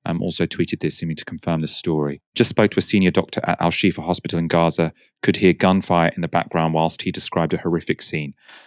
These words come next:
More than thirty babies from neonatal unit at major risk taken out of incubators and placed in an operating theatre because barely any electricity, two died." Um, Kamani followed that tweet up, uh, the next day with this,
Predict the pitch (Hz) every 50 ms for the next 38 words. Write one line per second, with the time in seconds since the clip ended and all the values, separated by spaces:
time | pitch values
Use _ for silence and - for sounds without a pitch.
0 | _ _ _ _ _ _ - - 98 92 85 85 85 - - 107 101 92 - -
1 | - 80 78 78 - 82 80 - - 90 85 82 90 92 85 80 80 78 78 -
2 | - 85 82 - - 82 80 78 78 - - 80 82 87 87 87 87 87 78 80
3 | 76 73 73 71 - - - - - 90 87 - - - 82 85 - - - 85
4 | 85 76 - - - 82 80 - - 78 80 78 - - 85 82 76 - - 82
5 | 78 78 - - 90 - - 85 80 - - - 73 - - 82 78 - - -
6 | - 80 - - 85 80 78 78 80 - 78 78 80 - - 80 - - - -
7 | - - - - - - - _ - - - 80 78 76 - _ _ _ _ _
8 | _ _ - - 82 76 73 67 69 - - - _ _ _ - - _ _ -
9 | - 82 80 - 87 85 82 80 78 78 76 73 - _ - _ _ _ _ _
10 | _ - 98 87 82 78 76 - - - 80 76 - - - - - 87 78 -
11 | - - - - - - - 82 82 78 71 80 80 76 - - - 90 82 78
12 | 76 73 - 82 73 - - -